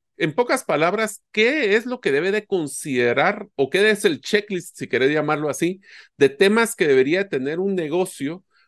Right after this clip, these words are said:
para poder considerar exportar en el corto o mediano plazo?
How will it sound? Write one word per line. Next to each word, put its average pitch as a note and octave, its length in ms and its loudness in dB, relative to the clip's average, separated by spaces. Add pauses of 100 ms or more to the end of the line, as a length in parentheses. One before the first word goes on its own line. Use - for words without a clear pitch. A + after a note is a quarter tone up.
para C#3 260 2
poder D3+ 480 4
considerar D#3 640 0
exportar D#3 640 -2
en E3+ 120 -2
el A2 220 -2
corto C3+ 320 2
o - 20 0
mediano A#2 380 -6
plazo? - 280 -6